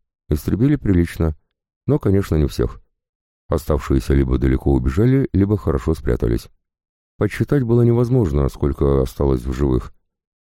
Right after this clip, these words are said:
но, по грубым прикидкам, Игорь решил, что не меньше трети, а то и половина.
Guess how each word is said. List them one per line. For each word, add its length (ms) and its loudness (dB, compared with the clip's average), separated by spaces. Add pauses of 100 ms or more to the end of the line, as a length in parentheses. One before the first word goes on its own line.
(100)
но, 180 2
по 120 0
грубым 320 2
прикидкам, 640 0 (140)
Игорь 280 2
решил, 340 0
что 400 0
не 80 2
меньше 300 2
трети, 320 -2
а 100 2
то 160 0
и 60 0
половина. 520 -2